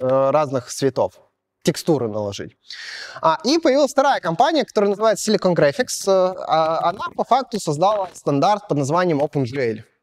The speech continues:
Open Graphical Language. И на самом деле до где-то семнадцатого-девятнадцатого года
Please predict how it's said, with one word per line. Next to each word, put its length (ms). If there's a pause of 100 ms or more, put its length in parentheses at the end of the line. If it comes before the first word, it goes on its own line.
(460)
Open 240
Graphical 480
Language. 300
И 320
на 140
самом 320
деле 400
до 380
где-то 360
семнадцатого-девятнадцатого 1300
года 320